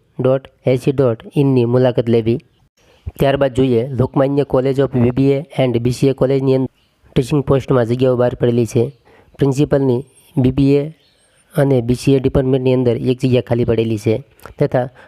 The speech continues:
માર્કેટિંગમાં આસિસ્ટન્ટ પ્રોફેસરની બે જગ્યાઓ તથા એસોસિએટ પ્રોફેસરની એક જગ્યા અને પ્રોફેસરની એક જગ્યા બહાર પડેલી છે. ફાઇનાન્સ અને એકાઉન્ટિંગની અંદર આસિસ્ટન્ટ પ્રોફેસરની બે જગ્યા, એસોસિએટ પ્રોફેસરની એક જગ્યા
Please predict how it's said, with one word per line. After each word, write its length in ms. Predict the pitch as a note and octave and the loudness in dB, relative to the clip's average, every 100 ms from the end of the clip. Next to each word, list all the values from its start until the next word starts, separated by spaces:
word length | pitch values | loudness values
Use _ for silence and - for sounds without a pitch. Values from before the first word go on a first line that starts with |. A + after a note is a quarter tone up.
| - | -4
માર્કેટિંગમાં 580 | A#2+ B2+ C#3 C3+ C3 A2+ C#3 - - - | -2 0 -2 0 0 -2 -4 -20 -12 -6
આસિસ્ટન્ટ 460 | B2 D3+ C3+ C3 C3 | -2 0 0 0 0
પ્રોફેસરની 520 | C#3 C3 C#3 A#2+ A#2+ - _ _ C#3 | 0 0 0 0 -4 -8 _ _ 0
બે 80 | C3 B2 | 0 0
જગ્યાઓ 300 | C3+ C3+ C#3 D3 | 2 2 0 -4
તથા 200 | C#3 - _ _ _ - - _ - | -6 -8 _ _ _ -18 -18 _ -4
એસોસિએટ 380 | C#3+ D3+ D#3+ D3 | -2 0 -2 -2
પ્રોફેસરની 600 | - C#3+ C#3+ C#3+ C3 B2 C3 _ _ - | -2 0 0 -2 0 -2 -4 _ _ -2
એક 80 | C3+ B2+ | 0 0
જગ્યા 320 | C3 C#3 C3 | 0 0 0
અને 120 | B2+ - | 0 0
પ્રોફેસરની 500 | C3 C3 C#3 A#2+ B2 C3+ | -2 0 -2 -2 0 0
એક 60 | A#2+ | 0
જગ્યા 260 | B2 B2+ | 0 0
બહાર 120 | A#2+ A#2+ | 0 -2
પડેલી 300 | A2+ A#2 A#2 G#2+ | -2 0 0 0
છે. 100 | A2+ - - - - | -2 -2 -18 -10 -2
ફાઇનાન્સ 380 | B2 C3 C#3 C#3+ | 0 0 0 0
અને 100 | C3 | 0
એકાઉન્ટિંગની 540 | B2 C#3 C3+ C#3 C3+ C3+ | 0 -2 -2 -2 0 0
અંદર 180 | B2+ B2 - - - - | 0 -2 -10 -20 -10 -4
આસિસ્ટન્ટ 420 | B2+ D3 C#3 C3 | 0 0 0 0
પ્રોફેસરની 440 | C#3 C3+ C3 C3 C3 | 0 0 0 0 2
બે 80 | C3 B2+ | 2 0
જગ્યા, 320 | C3+ C#3+ D3 _ _ - - - _ - | 0 0 -2 _ _ -20 -20 -20 _ -4
એસોસિએટ 380 | B2 C#3 C3+ C#3 - | -2 0 0 -2 -2
પ્રોફેસરની 540 | C3+ - B2 C3 B2 B2+ | -4 -2 -4 -2 0 0
એક 80 | C3 B2+ | 0 -2
જગ્યા 360 | C3+ C#3+ C#3+ | 0 0 -2